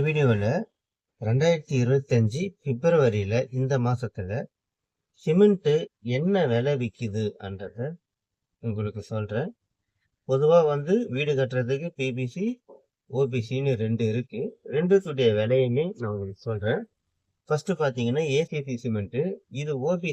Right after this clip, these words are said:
சி நானூறு ரூபாவும், பி பி சி முன்னூத்தி எழுபதும் சேல்ஸ் பண்றாங்க.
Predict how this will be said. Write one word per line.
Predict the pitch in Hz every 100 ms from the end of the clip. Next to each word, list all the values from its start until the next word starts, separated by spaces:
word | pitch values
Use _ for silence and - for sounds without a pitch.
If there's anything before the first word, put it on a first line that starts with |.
| -
சி | 165 131
நானூறு | 117 143 135 117
ரூபாவும், | 113 113 101 110 208 - _ _ _ _
பி | 185 170
பி | 143 -
சி | 156 127
முன்னூத்தி | 143 160 - 131 110
எழுபதும் | 110 117 117 120 156 -
சேல்ஸ் | 107 - 107
பண்றாங்க. | 101 98 95